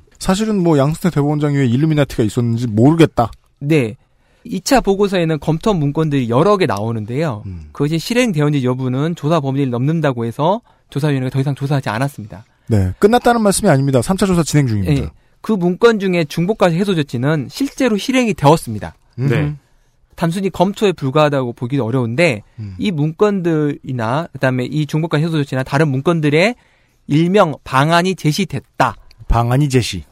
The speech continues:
Speaker 2: 그 제시된 내용들이 실제로 시행되었는지는 밝혀지지 않았고,
Speaker 1: 음.
Speaker 2: 이거는 삼 차 조사,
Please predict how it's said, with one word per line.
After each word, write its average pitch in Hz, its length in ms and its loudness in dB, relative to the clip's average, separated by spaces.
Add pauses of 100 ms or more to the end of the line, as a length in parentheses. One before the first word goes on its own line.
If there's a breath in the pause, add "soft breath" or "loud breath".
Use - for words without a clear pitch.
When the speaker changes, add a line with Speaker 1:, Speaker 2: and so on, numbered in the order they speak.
Speaker 2:
그 202 220 0
제시된 190 580 0 (200)
내용들이 143 600 0
실제로 220 360 -2
시행되었는지는 143 1300 -2 (460)
밝혀지지 143 420 -2
않았고, 143 600 -2
Speaker 1:
음. 90 120 -10
Speaker 2:
이거는 135 280 -4
삼 214 220 -6
차 196 220 0
조사, 127 460 -2